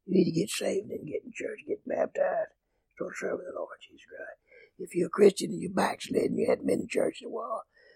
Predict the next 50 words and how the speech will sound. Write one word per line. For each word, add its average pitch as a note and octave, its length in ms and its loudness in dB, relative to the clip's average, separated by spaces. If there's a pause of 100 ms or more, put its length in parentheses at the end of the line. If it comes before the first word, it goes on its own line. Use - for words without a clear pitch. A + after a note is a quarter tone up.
(160)
you F3 100 -6
need F3+ 140 4
to F3 80 -10
get F3+ 160 -10
on - 180 -8
your - 80 -10
knees - 280 0
and - 160 -6
ask - 160 -20
God - 180 -2
to - 80 -12
forgive - 400 2
you C#2 120 -2
of - 40 -8
that. - 260 2 (440)
Get - 120 -14
back - 200 -4
in - 100 -20
church. F3+ 320 -10 (280)
Find F#3 240 2
you D#3+ 100 -2
a - 20 -4
good - 240 0
Bible-believing C2+ 720 2
church - 400 0 (420)
that - 140 -14
preaches - 380 0
an G3 140 -12
old - 180 -8
King - 260 -12
James - 380 -10
Bible. - 400 -6 (460)
That's - 160 -8
the F3+ 100 -4
only F3+ 200 -4
one F3+ 200 -4
I - 80 -4 (100)
preach - 380 0 (380)
and - 80 -8
stand - 420 -4
by. - 80 0 (580)
Been F3+ 200 -2
doing F3+ 240 4
that - 180 -2
since - 240 -10
I've - 140 -6
been - 160 -4
in - 80 -10
the - 100 -8
ministry. - 480 -2